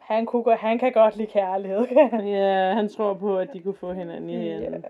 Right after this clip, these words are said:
Speaker 1: han skulle bare vide. Nå. Da Zack fandt ud af, at Addie havde snakket med udlejeren om det her,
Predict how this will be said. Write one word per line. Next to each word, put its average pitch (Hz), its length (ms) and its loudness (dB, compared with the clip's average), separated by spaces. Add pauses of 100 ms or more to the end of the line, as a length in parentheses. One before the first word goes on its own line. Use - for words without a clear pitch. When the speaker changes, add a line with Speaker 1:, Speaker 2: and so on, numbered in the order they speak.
(760)
Speaker 1:
han 214 160 -6
skulle 214 200 -10
bare 202 240 -2
vide. - 240 -16 (880)
Nå. 214 160 0 (1000)
Da 269 100 6
Zack 339 380 2
fandt 311 240 0
ud 311 160 0
af, 208 340 2 (100)
at 233 160 0
Addie 233 280 2
havde 233 140 -4
snakket 285 520 -2
med 285 120 -4
udlejeren 233 580 0
om 220 160 -2
det 226 160 0
her, - 140 -6